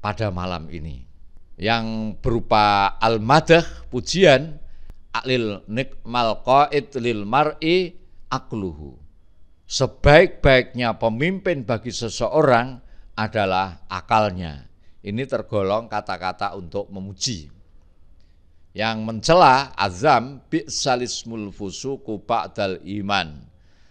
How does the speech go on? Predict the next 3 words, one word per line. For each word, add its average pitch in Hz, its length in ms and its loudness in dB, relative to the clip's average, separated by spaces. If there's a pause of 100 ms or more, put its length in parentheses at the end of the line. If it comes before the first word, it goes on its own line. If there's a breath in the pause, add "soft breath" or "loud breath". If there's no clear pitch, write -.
Sejelek-jeleknya 123 1400 2
nama 120 720 2
setelah 104 560 -4